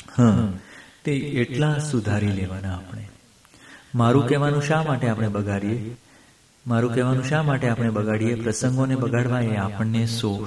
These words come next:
શોભે નહીં. આ છે તે ટ્રાફિકના લોઝ બધા.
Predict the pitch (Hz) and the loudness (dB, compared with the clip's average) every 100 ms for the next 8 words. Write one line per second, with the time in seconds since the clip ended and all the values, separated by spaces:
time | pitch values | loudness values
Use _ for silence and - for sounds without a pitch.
0 | - 107 104 110 110 107 131 110 147 - | -2 -2 0 2 2 2 -2 -4 -10 -10
1 | 120 110 110 98 104 95 - - - - | -4 -2 -2 -4 -8 -16 -20 -20 -20 -20
2 | - - 127 127 131 139 139 143 131 127 | -20 -8 0 0 2 2 2 2 0 -2
3 | 120 92 98 127 131 113 101 95 95 95 | -4 -2 -2 -4 -2 -2 0 0 -2 -4
4 | 104 95 87 98 | -6 -6 -6 -8